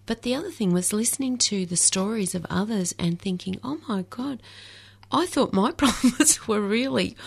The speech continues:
overwhelming," but in fact there were a lot of people sitting in that room that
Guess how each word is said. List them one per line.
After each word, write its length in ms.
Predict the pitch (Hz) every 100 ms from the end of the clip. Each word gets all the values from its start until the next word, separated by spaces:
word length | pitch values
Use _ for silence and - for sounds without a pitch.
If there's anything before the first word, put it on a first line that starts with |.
| - - - -
overwhelming," 760 | 220 233 214 202 226 262 196
but 120 | 190 208
in 140 | 208
fact 300 | - 214 -
there 120 | 202
were 120 | 196
a 60 | 185
lot 240 | 185 185 196
of 80 |
people 260 | - 180 180
sitting 300 | - 180 185
in 180 | 175 170
that 160 | 180 -
room 280 | 180 180
that 240 | 165 165